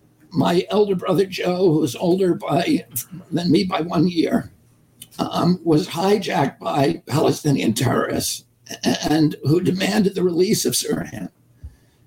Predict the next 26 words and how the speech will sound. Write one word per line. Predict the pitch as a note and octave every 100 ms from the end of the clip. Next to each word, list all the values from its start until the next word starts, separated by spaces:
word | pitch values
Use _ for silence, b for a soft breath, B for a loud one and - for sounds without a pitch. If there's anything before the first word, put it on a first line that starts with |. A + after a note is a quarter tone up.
| b _ _ B3 A3+
And | - E3 D3+ -
his | C#3 F#3 F3+ F3
plane | - F3 G3+ G3 G3+ G3+ G#3
was, | F#3 D3+ F#3 - - -
uh, | C4 -
brought | F3 - F3 - -
to, | C#3 E3 E3+ E3+ - _ _ -
was | C#3+ F3+ A#2+
landed | F#3 A3 G3+ F#3+
in | D#3+
the | F#3
desert | - G3+ G#3 F3 F3
in | C#3+
Yemen | F3+ - G#3 - - - _ b b b b b _ _ _ _ -
and | - F#3+
then | D3 D#3+
blown | - F3+ G#3
up | F#3+ -
and | - G#2+
burned. | - - - - - _ _ _ - -
And | - - D#3+
luckily, | F3 F#3+ G#3+ G3+ F#3 -
my | F3+ -
brother | F3 F3+ D#3+ G3
was | E3+ D3+ B2+
released. | F3 E3 F3+ C3+ - -